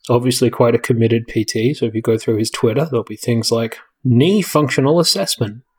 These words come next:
just exactly how does it work? Um, which is not the, um, uh,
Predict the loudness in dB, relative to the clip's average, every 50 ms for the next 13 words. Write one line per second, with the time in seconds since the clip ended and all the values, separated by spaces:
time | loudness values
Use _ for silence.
0 | _ _ -2 -2 0 2 0 0 0 0 -2 -2 -2 -2 -2 -2 -2 -4 -2 -2
1 | -2 -2 -4 -4 -2 0 0 0 0 -4 -10 -16 -20 -20 -20 -20 -20 -20 -20 -20
2 | -16 -8 -2 0 2 2 2 2 2 0 0 -4 -6 _ _ _ _ _ _ _
3 | _ -4 -4 -2 0 0 0 2 2 4 4 4 2 2 0 0 2 4 4 6
4 | 6 4 4 2 2 0 -2 -4 -10 _ _ _ _ _ _ _ _ _ -2 0
5 | 2 2